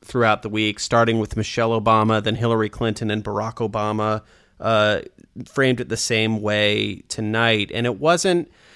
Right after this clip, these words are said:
it wasn't Donald Trump as a terrible president because he's a mean person who says racist things and promotes nationalism, which is certainly themes you've heard from them over and over again. But it was almost this, like, I'm disappointed tone. Like,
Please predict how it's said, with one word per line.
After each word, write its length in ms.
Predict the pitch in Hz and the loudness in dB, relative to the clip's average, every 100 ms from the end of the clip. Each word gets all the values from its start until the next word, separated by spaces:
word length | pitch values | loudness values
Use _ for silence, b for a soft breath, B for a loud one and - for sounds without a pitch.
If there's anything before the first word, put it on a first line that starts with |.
| b - | b -4
it 140 | 147 | 0
wasn't 500 | 151 208 214 202 131 | 4 4 4 2 2
Donald 420 | 139 147 156 151 | 2 4 2 0
Trump 340 | - 147 139 139 | -2 0 2 0
as 100 | 113 | -2
a 80 | |
terrible 460 | 104 - 139 139 127 | -4 0 4 4 2
president 520 | - 127 127 123 123 | 2 4 4 2 2
because 280 | 120 123 117 | 2 0 0
he's 160 | 113 113 | -2 0
a 40 | |
mean 300 | 113 127 123 | 2 4 2
person 380 | 120 123 117 117 | 2 0 0 0
who 100 | 113 | 0
says 240 | 117 107 | 0 -2
racist 540 | 104 110 113 123 110 - | 0 0 0 -2 -4 -2
things 440 | 123 113 120 110 | 2 2 2 0
and 140 | 107 | -4
promotes 400 | - 117 131 - | -2 0 0 0
nationalism, 640 | 127 127 - 110 104 107 120 | 0 0 -2 -4 -4 -2 -2
which 160 | 113 | -2
is 80 | 104 | -4
certainly 320 | 139 - 117 | -4 -4 -4
themes 340 | - 143 131 110 | -2 0 0 -2
you've 140 | 101 | -4
heard 200 | 131 123 | -4 -2
from 180 | 123 113 | -2 -2
them 280 | 107 110 b b b b _ | 0 -2 b b b b _
over 320 | 127 127 117 | -2 2 2
and 180 | 101 107 | 0 0
over 300 | 123 160 131 | 0 2 2
again. 440 | 113 110 104 107 113 b b - | 2 0 -2 -2 -6 b b -4
But 120 | 151 | 2
it 40 | |
was 140 | 180 185 | 2 4
almost 380 | 202 262 269 - | 4 4 2 0
this, 240 | 180 - | -2 0
like, 320 | 127 120 - _ | 0 0 -2 _
I'm 160 | 123 123 | 0 0
disappointed 800 | 123 - - - 98 98 131 123 | 0 -4 -6 -6 -6 -4 -6 -4
tone. 420 | - 131 131 135 | -2 0 2 2
Like, 360 | 107 104 101 | 2 0 -2